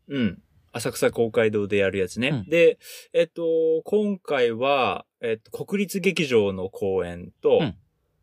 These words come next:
Speaker 1: えっと、文楽公演と、
Speaker 2: はいはい。
Speaker 1: それから歌舞伎座、二月の、お、は-、お話をしようかなというふうに思っております。
Speaker 2: はいはいはい。
Speaker 1: はい。結構目白押しで。
Speaker 2: おー。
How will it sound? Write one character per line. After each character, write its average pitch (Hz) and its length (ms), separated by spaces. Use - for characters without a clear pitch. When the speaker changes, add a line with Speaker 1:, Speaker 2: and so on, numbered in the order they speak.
Speaker 1:
え 110 140
っ 110 40
と、 110 80
文 151 220
楽 170 280
公 139 280
演 90 160
と、 - 240
Speaker 2:
は 120 80
い 95 40
は - 100
い。 - 80
Speaker 1:
そ 170 140
れ 175 60
か 175 100
ら 170 60
歌 - 180
舞 139 120
伎 147 220
座、 131 280
二 151 180
月 165 260
の、 92 360
お、 98 300
は-、 - 220
お 120 40
話 107 380
を 98 60
し - 160
よ 98 100
う - 20
か 87 140
な 87 160
と - 140
い - 20
う - 0
ふ - 140
う 92 80
に - 240
思 98 240
っ 95 40
て - 280
お 87 100
り 92 100
ま 90 140
す。 92 140
Speaker 2:
は - 200
い 120 40
は 101 140
い 92 40
は 95 140
い。 - 40
Speaker 1:
は - 240
い。 - 20
結 196 140
構 151 80
目 113 120
白 101 220
押 92 100
し - 120
で。 - 200
Speaker 2:
お 101 380
ー。 92 60